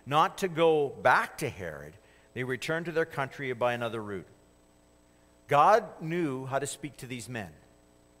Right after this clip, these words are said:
And God warned them not to go back. Maybe he didn't tell them that.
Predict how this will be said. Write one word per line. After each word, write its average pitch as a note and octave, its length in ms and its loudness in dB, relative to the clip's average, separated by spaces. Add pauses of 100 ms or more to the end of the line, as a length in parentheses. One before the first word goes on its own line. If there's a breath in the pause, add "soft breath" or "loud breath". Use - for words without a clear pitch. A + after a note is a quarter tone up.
(800 soft breath)
And A#2 120 -8
God C3 300 2
warned D#3+ 300 -2
them A#2 260 -6 (760 soft breath)
not B2+ 220 0
to D3 60 -8
go C3+ 120 -6
back. G2 460 -4
Maybe D#3+ 240 -4
he E3+ 100 -4
didn't D3+ 240 -6
tell C#3+ 220 4
them D#3+ 200 -4
that. B2 220 -2